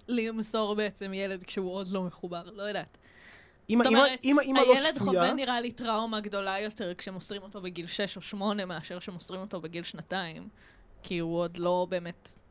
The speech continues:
Speaker 1: מבין שמסרו אותו.
Speaker 2: יש בזה משהו? Hmm. אבל,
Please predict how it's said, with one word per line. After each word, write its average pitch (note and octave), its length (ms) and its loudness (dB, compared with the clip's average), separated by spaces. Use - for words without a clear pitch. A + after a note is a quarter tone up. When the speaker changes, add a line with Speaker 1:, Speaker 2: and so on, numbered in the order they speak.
Speaker 1:
מבין G3+ 360 -2
שמסרו F#3+ 500 -4
אותו. G3 260 -8
Speaker 2:
יש D3+ 320 -4
בזה E3+ 240 -4
משהו? G#3 480 -4
Hmm. - 40 -8
אבל, E3 260 0